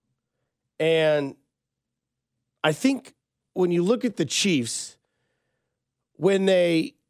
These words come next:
let Mahomes be the starter, it was, "Okay, this is a new day. Let's let the kid have his time." And everybody was blown away with expectations. And after about, I think, the fifth or sixth week,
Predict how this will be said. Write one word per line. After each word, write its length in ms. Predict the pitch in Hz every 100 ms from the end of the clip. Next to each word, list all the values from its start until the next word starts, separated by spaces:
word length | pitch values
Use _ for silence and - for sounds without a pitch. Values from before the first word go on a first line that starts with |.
| _ _ -
let 320 | 151 226 254
Mahomes 600 | 196 151 196 190 170 131
be 140 | 165
the 100 | 151
starter, 600 | 165 - 160 127 110 117 - _ _ _ 170
it 180 | 175
was, 680 | 170 165 151 147 135 - - _ -
"Okay, 600 | 170 185 240 196 180 170 _ _ _ _ _ _ _ _ _ _ -
this 220 | 185 208
is 160 | 196
a 80 | 185
new 200 | 175 196
day. 540 | 190 185 147 156 196 208 _ _ _ -
Let's 340 | 165 196 -
let 200 | 202 196
the 100 | 185
kid 400 | - - 190 160
have 200 | 160 160
his 200 | 160 -
time." 340 | 143 110 90 - _ _ _ _ _ _ _ _ -
And 180 | 175 190
everybody 480 | 233 208 226 220
was 220 | 196 170 123
blown 360 | 151 196 208
away 240 | 202 180 160
with 160 | 139
expectations. 880 | 156 - 151 - 120 92 - - - _ _ -
And 560 | 135 139 135 135 127 131 _ _ _ _ -
after 380 | 147 208 220 226
about, 320 | 185 185 185
I 60 | 165
think, 260 | 190 180
the 100 | 170
fifth 280 | 143 226 220
or 100 | 202
sixth 380 | - 196 175 -
week, 440 | 165 151 147 139